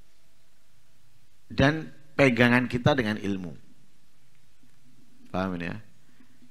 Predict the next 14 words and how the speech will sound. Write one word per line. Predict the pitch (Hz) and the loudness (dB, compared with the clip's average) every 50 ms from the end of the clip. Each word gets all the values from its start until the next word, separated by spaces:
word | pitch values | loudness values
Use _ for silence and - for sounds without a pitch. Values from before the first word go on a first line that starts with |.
| - - - - - - - | -14 -14 -14 -14 -14 -12 -6
Jadi | - 90 87 95 117 135 139 - - - - - - - - - - - | -6 -4 -2 2 2 2 2 0 -6 -12 -12 -14 -14 -14 -14 -10 0 4
ilmu | 120 127 123 123 123 131 131 - | 4 4 6 4 4 2 2 4
itu | 123 117 113 - - 147 | 4 2 2 2 0 0
mulia, | 139 131 123 120 110 104 101 98 104 110 127 135 127 - - - - - - - - - - - - - - - - - - - - - - - - - - - | 2 2 2 2 2 2 4 4 4 4 4 2 0 -4 -10 -12 -12 -14 -14 -14 -14 -14 -14 -14 -14 -14 -14 -14 -14 -14 -14 -14 -14 -14 -14 -14 -14 -14 -14 0
tapi | - 113 107 - - - 160 160 - - | 2 2 2 2 2 2 2 2 2 4
ada | - 120 117 104 101 107 143 147 143 | 6 6 6 6 4 6 6 8 8
yang | 143 139 135 131 131 120 104 | 8 6 6 4 2 0 0
diinginkan | - - 120 127 147 156 160 147 - 131 117 110 98 | -2 0 0 0 0 0 -2 2 2 2 4 4 2
dari | 104 104 110 104 | 2 2 2 0
kemuliaan | 104 107 104 110 113 - 117 117 110 104 110 113 107 95 104 113 | 2 2 2 2 2 2 -2 -2 0 2 4 4 4 2 0 -2
itu, | 110 104 101 - - - - - | -2 -2 -4 -6 -12 -12 -2 0
ilmu | 120 113 110 110 113 131 147 156 - - - - | 0 0 2 0 0 0 -2 -2 -6 -12 -4 -2
adalah | 104 95 95 117 123 107 101 101 | 0 2 4 4 4 4 4 0
hasil. | 82 - - 90 82 | 2 2 0 0 0